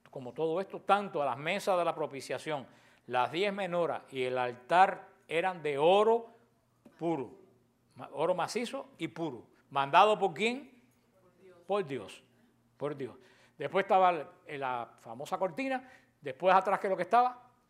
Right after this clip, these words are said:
El arca de la alianza, los dos querubines aquellos que molestaron al hermano que vino aquí, cuando se enteró que habían dos estatuas grandísimas en el templo,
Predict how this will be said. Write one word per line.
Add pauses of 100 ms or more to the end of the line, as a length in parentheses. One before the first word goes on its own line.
El
arca (280)
de
la
alianza,
los
dos
querubines
aquellos (840)
que
molestaron
al
hermano
que
vino
aquí, (140)
cuando
se
enteró
que
habían
dos
estatuas
grandísimas
en
el
templo,